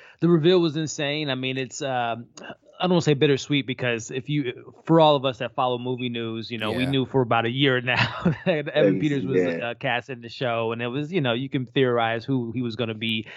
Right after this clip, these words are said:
Speaker 1: uh, playing, but it was still, nonetheless, I thought the execution was still good. I can, I'm okay with, I'm not saying I'm okay
Speaker 2: Right.
Speaker 1: with spoilers, but I'm okay with being spoiled as long as the execution's still there. I was still surprised, and I'm still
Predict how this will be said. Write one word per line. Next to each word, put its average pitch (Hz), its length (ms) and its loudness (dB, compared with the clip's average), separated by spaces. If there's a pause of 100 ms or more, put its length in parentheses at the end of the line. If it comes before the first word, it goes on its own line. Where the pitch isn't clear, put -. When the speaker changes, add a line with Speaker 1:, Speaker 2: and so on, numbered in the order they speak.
(160)
Speaker 1:
uh, 120 260 4
playing, 123 480 2
but 127 200 0
it 190 60 2
was 185 140 0
still, 170 280 4
nonetheless, 131 500 0
I 123 80 -8
thought 135 160 -2
the 123 80 -4
execution 123 420 -4
was 117 100 -6
still 107 200 -2
good. 104 240 -2
I 117 100 2
can, 156 220 -2 (440)
I'm 175 140 4
okay 170 260 2
with, 160 180 -6
I'm 143 120 -2
not 120 180 -4
saying 120 160 -6
I'm 117 140 -8
okay 135 160 -2
Speaker 2:
Right. 123 80 4
Speaker 1:
with 113 80 -6
spoilers, 117 320 -6
but 117 160 -8 (100)
I'm 151 240 0
okay 135 260 -4
with 131 180 -6
being 127 280 -8
spoiled 143 500 -4
as 120 140 -10
long 123 140 -4
as 113 80 -10
the 113 100 -6
execution's 117 540 -8
still 127 180 0
there. 127 180 0
I 120 60 0
was 110 100 -6
still 120 200 -6
surprised, 107 540 -2
and 107 80 -6
I'm 104 140 -6
still 113 380 -4